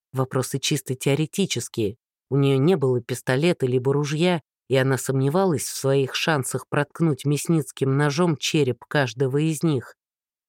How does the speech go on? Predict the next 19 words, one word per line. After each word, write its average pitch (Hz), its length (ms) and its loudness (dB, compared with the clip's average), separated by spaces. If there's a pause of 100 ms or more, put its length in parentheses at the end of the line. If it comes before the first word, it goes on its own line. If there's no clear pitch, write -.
Она 147 220 2
заткнула 151 580 0
тесак 139 460 -4
за 151 160 -2
пояс 143 380 0
джинсов 143 500 -2
сзади, 139 580 0
когда 143 300 0
первый 147 400 0
мужчина 151 500 2
сблизился 143 680 -2
с - 120 -8
ней 151 180 2
в - 120 -18
попытке - 540 -2
нанести 147 520 0
серию 151 500 0
неуклюжих 147 800 0
ударов. 147 560 -2